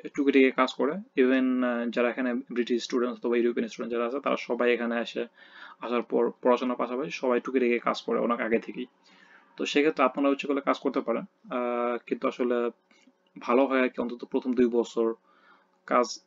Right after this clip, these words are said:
একটু, একটু কম টম করা, আর family থেকে যদি support দেওয়া হয় সেক্ষেত্রে অনেক ভালো আর কি। আহ, আপনার হয়তো বা মানে additional কোনো stress, আহ, নিতে হলো না, আর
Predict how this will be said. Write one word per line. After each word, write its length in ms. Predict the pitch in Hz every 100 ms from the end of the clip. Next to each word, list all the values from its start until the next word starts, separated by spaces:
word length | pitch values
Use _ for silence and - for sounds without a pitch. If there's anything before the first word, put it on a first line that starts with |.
| -
একটু, 220 | - - -
একটু 220 | 127 -
কম 220 | - 127
টম 140 | 117 117
করা, 260 | 113 113 175 _ _ _ _ _ _ _
আর 120 | 123 120
family 300 | 135 127 131
থেকে 160 | 139
যদি 160 | 131 127
support 400 | - 131 127 120
দেওয়া 220 | 123 117
হয় 180 | 113 202 - _
সেক্ষেত্রে 380 | - 139 123 -
অনেক 180 | 120 123
ভালো 240 | 113 113
আর 120 | 110 110
কি। 160 | -
আহ, 400 | - _ _ -
আপনার 300 | 123 120 123
হয়তো 200 | 120 120
বা 180 | 120 - _ _ - _ -
মানে 120 | 123 -
additional 340 | 131 123 135
কোনো 180 | 127 127
stress, 600 | 113 - 135 123 - -
আহ, 440 | 131 120 117 113 120 -
নিতে 220 | 123 120
হলো 200 | 117 110
না, 160 | 117 196 _ _ _ _ _ _ -
আর 280 | 117 113